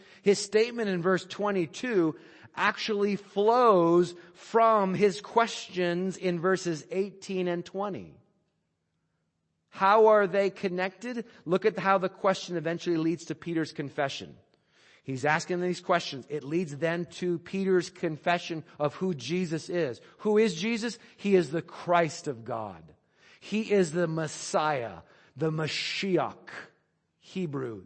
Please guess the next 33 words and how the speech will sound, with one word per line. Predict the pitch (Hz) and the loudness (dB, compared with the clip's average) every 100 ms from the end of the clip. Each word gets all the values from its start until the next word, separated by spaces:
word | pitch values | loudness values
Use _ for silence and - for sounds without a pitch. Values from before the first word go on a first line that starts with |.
| 120 | -2
The | 175 180 | 2 4
anointed | 165 160 170 196 202 - 151 | 2 -2 -2 0 -2 -4 -6
one | 127 127 120 107 104 _ _ _ | -6 -8 -8 -10 -16 _ _ _
is | 127 123 | -10 -6
what | 131 - | -8 -8
that | 117 82 | -12 -12
means. | 113 98 85 73 62 _ _ _ _ _ _ _ _ _ _ _ _ _ _ _ _ _ - | -16 -18 -18 -20 -20 _ _ _ _ _ _ _ _ _ _ _ _ _ _ _ _ _ -6
It | |
was | 143 135 | -4 -4
a | |
f-, | 139 - - | -8 -12 -6
term | 170 160 147 | -4 -2 -4
used | 151 143 143 | -4 -4 -6
of | 131 131 | -6 -8
a | 143 | -8
king, | 139 190 190 101 101 _ _ _ _ _ _ _ _ _ _ - | -6 -8 -8 -12 -16 _ _ _ _ _ _ _ _ _ _ -14
an-, | 127 127 | -12 -10
one | 127 147 | -6 -4
who | 160 | -2
was | 151 143 | -2 -4
anointed | 143 143 143 139 117 | -6 -8 -8 -12 -12
king. | - 170 101 92 110 _ _ _ _ _ _ _ _ _ _ _ _ _ _ | -10 -10 -12 -18 -20 _ _ _ _ _ _ _ _ _ _ _ _ _ _
Of | 170 165 | 0 2
course, | 208 196 147 | 4 2 0
Jesus | 127 202 220 202 185 | -4 -2 0 0 0
doesn't | 185 175 180 | 0 0 0
reject | 175 151 185 202 - | -4 -2 -2 -2 -4
this | 156 156 | -4 -4
identification | 139 135 127 131 147 139 143 139 | -4 -4 -8 -8 -6 -6 -8 -6
by | 123 | -6
Peter, | 117 135 123 139 185 147 | -6 -8 -8 -8 -10 -8
does | 139 123 | -6 -6
he? | 107 | -8